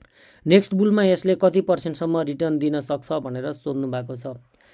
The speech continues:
एचडिएलको केसमा एकदमै धेरै साथीहरूले जिज्ञासा नै जिज्ञासा राख्नु भएको छ, होइन? विशेष गरी एचडिएलमा चाहिँ अहिले लगानीकर्ताको क्षति एकदम धेरै छ।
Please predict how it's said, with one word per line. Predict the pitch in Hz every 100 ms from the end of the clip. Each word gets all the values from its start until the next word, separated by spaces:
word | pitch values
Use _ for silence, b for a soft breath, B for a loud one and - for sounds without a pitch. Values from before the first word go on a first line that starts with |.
| b b 190
एचडिएलको | 185 185 208 202 196
केसमा | 170 180 180 170
एकदमै | 160 151 175 190
धेरै | 170 143 147 156 143 131 127 127
साथीहरूले | 123 151 143 147 139
जिज्ञासा | 135 143 139 135 156 139 131 143 151
नै | 151 175
जिज्ञासा | 151 147 147 135 147
राख्नु | 143 127 143
भएको | 131 127 131
छ, | 131
होइन? | 135 131 135
विशेष | 180 131 127 147 170 -
गरी | 170 156 147
एचडिएलमा | 147 139 147 143 143 139
चाहिँ | 151 143
अहिले | 143 143
लगानीकर्ताको | 143 143 143 135 143 123 143 147
क्षति | - 143 151
एकदम | 151 139 165 165
धेरै | 131 139
छ। | 135